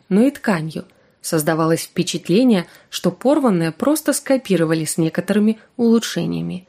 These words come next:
И Нора Лорель извинялась, что не посоветовалась с вами, но мэтр Робер сказал,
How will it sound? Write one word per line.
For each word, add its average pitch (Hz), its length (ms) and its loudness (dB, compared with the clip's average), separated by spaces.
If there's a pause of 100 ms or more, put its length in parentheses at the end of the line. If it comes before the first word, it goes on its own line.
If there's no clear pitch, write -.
(300)
И 226 60 4
Нора 294 280 6
Лорель 269 420 4
извинялась, 233 760 2
что - 200 -4
не 175 100 2
посоветовалась 175 920 0
с - 120 -10
вами, 160 340 -2 (300)
но 170 120 2
мэтр 170 440 0
Робер 247 420 2
сказал, 262 480 0